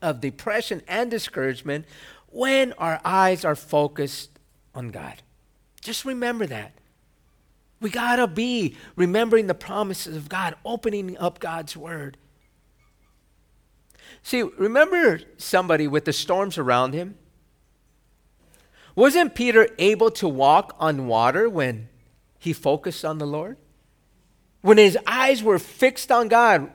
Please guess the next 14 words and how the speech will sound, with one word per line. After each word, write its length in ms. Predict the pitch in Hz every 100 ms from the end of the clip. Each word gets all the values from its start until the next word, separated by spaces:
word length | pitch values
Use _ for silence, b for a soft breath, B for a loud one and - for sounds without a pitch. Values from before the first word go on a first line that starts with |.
| b b
wasn't 320 | 208 269 311
he 100 | 294
able 320 | - 220 233 240
to 120 | 208
walk 380 | 156 147 180 202
on 240 | 202 165
water? 440 | 123 117 131 214 254 _ _ _ _ _ _ _ B
But 120 | - 220
remember 420 | 247 294 349 339
this, 280 | 220 196 -
when 220 | 165 226
he 160 | 226 220
took 300 | - 294 320
his 200 | 320 233